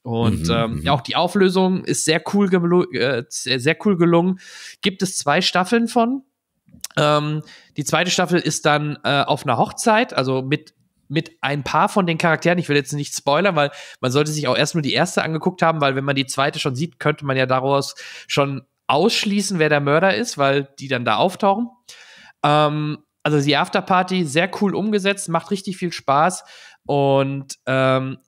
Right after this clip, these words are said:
Speaker 1: ist aber leider nach der zweiten Staffel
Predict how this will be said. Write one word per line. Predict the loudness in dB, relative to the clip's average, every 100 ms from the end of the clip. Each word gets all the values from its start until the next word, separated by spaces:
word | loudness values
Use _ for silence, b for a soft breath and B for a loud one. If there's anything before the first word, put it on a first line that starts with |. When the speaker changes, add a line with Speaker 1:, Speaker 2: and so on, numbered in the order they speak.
| 0
Speaker 1:
ist | 0 0
aber | 0 2 2
leider | 2 0 2 2 0 -4
nach | -4 -2
der | -4
zweiten | -4 -4 -2
Staffel | -2 -2 -2 -4